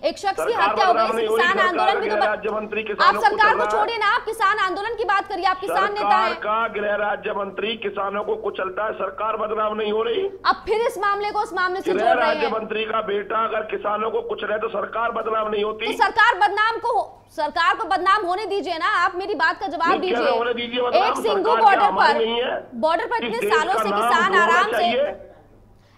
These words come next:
Speaker 1: इतने महीनों से किसान शांतिपूर्वक धरना प्रदर्शन कर रहे हैं, ये तो मानते हैं आप?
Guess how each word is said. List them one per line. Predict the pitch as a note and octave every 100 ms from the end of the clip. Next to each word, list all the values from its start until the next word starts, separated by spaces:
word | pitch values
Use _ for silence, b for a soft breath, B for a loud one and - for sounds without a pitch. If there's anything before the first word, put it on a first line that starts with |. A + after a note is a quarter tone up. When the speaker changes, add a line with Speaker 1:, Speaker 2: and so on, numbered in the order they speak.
| -
Speaker 1:
इतने | B3+ A4 B4
महीनों | G4 F#4+ G#4+
से | A4
किसान | G4+ G#4 - F4
शांतिपूर्वक | G#4+ D#4+ D#4+ G4 E4+ E4 F4+
धरना | D4 C#4+ D#4+
प्रदर्शन | C4 B3 - D#4
कर | C#4
रहे | C#4+
हैं, | D#4
ये |
तो | E4+
मानते | F4 E4+ D4+
हैं | G#4+
आप? | G4+